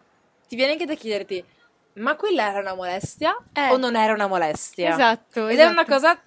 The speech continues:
Speaker 1: tragica. E a me è capitato di parlarne anche con le mie amiche qua presenti, che fortunatamente mi hanno dato supporto e non mi hanno detto, "Te la sei cercata?" Ma mi hanno detto, cioè, mi, mi, mi, mi avete anche preso in giro per questa cosa.
Speaker 2: Sì,
Speaker 1: Perché fa
Speaker 2: perché
Speaker 1: ridere come, come situazione.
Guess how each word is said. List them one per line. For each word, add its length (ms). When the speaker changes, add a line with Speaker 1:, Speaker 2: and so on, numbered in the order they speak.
Speaker 1:
tragica. 480
E 120
a 100
me 100
è 20
capitato 560
di 240
parlarne 460
anche 280
con 300
le 200
mie 120
amiche 260
qua 140
presenti, 640
che 120
fortunatamente 640
mi 60
hanno 100
dato 120
supporto 460
e 40
non 140
mi 60
hanno 120
detto, 220
"Te 100
la 80
sei 160
cercata?" 580
Ma 80
mi 100
hanno 100
detto, 440
cioè, 180
mi, 180
mi, 100
mi, 140
mi 120
avete 180
anche 140
preso 160
in 100
giro 240
per 100
questa 280
cosa. 300
Speaker 2:
Sì, 140
Speaker 1:
Perché 180
fa 60
Speaker 2:
perché 160
Speaker 1:
ridere 280
come, 380
come 160
situazione. 400